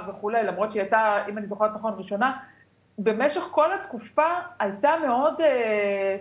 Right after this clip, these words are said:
שחקנית צוות. לא, לא, לא, אני בטוחה שזה הרגיז אותה שהיא לא מקבלת וכולי, ועדיין היא הייתה מאוד, מאוד, מאוד שחקנית צוות, וזה היה דבר שהיה נורא חשוב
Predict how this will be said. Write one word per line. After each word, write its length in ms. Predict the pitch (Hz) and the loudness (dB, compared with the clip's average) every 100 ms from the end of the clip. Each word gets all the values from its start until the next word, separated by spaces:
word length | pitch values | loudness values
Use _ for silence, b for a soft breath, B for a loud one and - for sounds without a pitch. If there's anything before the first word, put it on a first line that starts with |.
| - | -6
שחקנית 560 | 226 - 240 277 - - | -8 -4 -2 -2 -6 -6
צוות. 640 | - 262 208 175 - - _ _ _ _ _ | 0 0 0 -4 -6 -18 _ _ _ _ _
לא, 260 | 226 294 349 403 330 - | 2 4 4 2 0 -2
לא, 200 | 269 277 320 339 339 320 320 302 294 285 | 2 4 4 4 4 6 6 4 2 0
לא, 80 | 254 220 247 | -4 -4 -2
אני 120 | 254 247 | -2 -2
בטוחה 340 | 262 302 349 | -4 0 0
שזה 180 | 381 370 302 | 0 -4 -4
הרגיז 280 | 247 302 | -2 -2
אותה 180 | 381 302 | 0 -2
שהיא 180 | - 214 | -2 0
לא 100 | 208 | 0
מקבלת 580 | 208 214 202 170 214 214 214 | 0 -4 -2 2 2 0 -4
וכולי, 380 | 190 214 247 370 294 | -8 -2 2 2 2
ועדיין 480 | 220 208 233 254 320 | 0 2 0 0 -2
היא 80 | 214 | -6
הייתה 300 | 202 240 247 202 | -4 -2 0 -2
מאוד, 360 | - 226 233 | -4 -2 -2
מאוד, 300 | 202 175 202 | -2 -2 -2
מאוד 220 | 196 190 190 | -2 -4 -6
שחקנית 480 | - - 185 196 | -10 -10 -8 -10
צוות, 500 | - - 247 254 330 339 - - _ _ - | -6 0 2 4 4 2 -10 -20 _ _ -6
וזה 360 | 196 175 262 | -4 2 4
היה 280 | 311 294 240 | 4 2 2
דבר 200 | 220 247 | 2 0
שהיה 260 | 254 220 220 | 0 0 0
נורא 260 | 220 196 | 0 0
חשוב 600 | 220 240 - 269 320 339 | 0 -4 -4 0 0 -2